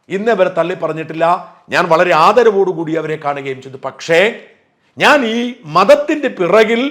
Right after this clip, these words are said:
ചെറിയൊരു ന്യൂനപക്ഷം ഇരുന്നു കൊണ്ട് നടത്തുന്ന ഗൂഢാലോചന തുറന്നു കാട്ടുന്നു. ഈ ഗൂഢാലോചന തുറന്നു പറയുന്നത് ഇവരുടെ ഉറക്കം കെടുത്തുന്നു.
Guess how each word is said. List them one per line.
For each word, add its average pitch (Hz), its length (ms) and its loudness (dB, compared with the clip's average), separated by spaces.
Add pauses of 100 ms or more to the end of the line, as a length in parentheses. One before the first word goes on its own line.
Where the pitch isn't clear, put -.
(160)
ചെറിയൊരു 269 380 4
ന്യൂനപക്ഷം 214 460 0
ഇരുന്നു 180 180 -8
കൊണ്ട് 180 160 -10
നടത്തുന്ന 165 360 -12
ഗൂഢാലോചന 175 580 0 (100)
തുറന്നു 170 300 -4
കാട്ടുന്നു. 151 380 -4 (760)
ഈ 339 80 2 (120)
ഗൂഢാലോചന 220 600 4 (100)
തുറന്നു 208 280 -4
പറയുന്നത് 147 380 -4 (380)
ഇവരുടെ 165 280 -4
ഉറക്കം 151 320 -4
കെടുത്തുന്നു. 147 400 -6